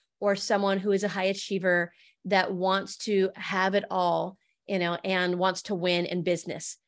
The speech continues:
And so the first half of the book is how to do that. How, if you wanna make multiple seven figures, how to do that, how to create a clear vision and, um,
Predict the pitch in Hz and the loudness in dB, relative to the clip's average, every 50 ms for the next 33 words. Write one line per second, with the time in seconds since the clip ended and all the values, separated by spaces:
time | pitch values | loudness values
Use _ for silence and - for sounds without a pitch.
0 | _ _ _ _ _ _ - 208 208 196 - 240 202 208 202 - 285 285 277 - | _ _ _ _ _ _ -4 -2 -2 0 0 -2 -2 -2 -2 2 2 2 2 4
1 | 285 233 220 220 233 196 190 196 190 196 - - - 196 190 180 175 - - 196 | 4 4 4 2 -2 0 4 2 2 2 0 -8 -4 0 0 0 0 -2 -4 -2
2 | 185 196 208 190 226 247 208 143 - 165 185 190 214 - 208 202 196 190 196 220 | -2 -2 0 0 0 0 0 0 -2 0 0 0 0 0 0 -2 0 0 2 2
3 | 226 226 220 214 214 208 202 208 208 226 - 208 185 - 233 196 190 196 196 190 | 2 2 0 -2 -2 -2 -2 -2 -2 -6 -8 -8 -8 -2 -2 0 0 0 -4 -6
4 | - 202 190 175 202 214 240 285 - - - - _ _ _ - - _ _ - | -4 -6 -6 -4 -2 -2 -2 -2 -4 -8 -12 -14 _ _ _ -20 -20 _ _ 0
5 | 220 220 220 214 196 240 220 190 165 170 185 208 214 220 202 196 _ - - 233 | 2 2 2 2 0 2 2 2 2 2 0 0 0 0 -2 -6 _ -10 -2 0
6 | 214 214 - 190 185 - - - 220 214 214 214 208 202 185 170 185 190 190 - | 0 2 2 -2 -8 -10 -10 -6 0 0 2 2 2 0 0 0 2 2 2 2
7 | 226 233 269 330 349 - _ _ _ _ _ _ _ - 220 214 208 202 196 190 | 0 0 0 -2 -4 -8 _ _ _ _ _ _ _ -2 2 4 6 6 6 6
8 | 190 190 185 185 - 196 185 175 175 170 170 170 170 180 | 4 4 2 2 2 2 2 4 4 2 2 0 -4 -8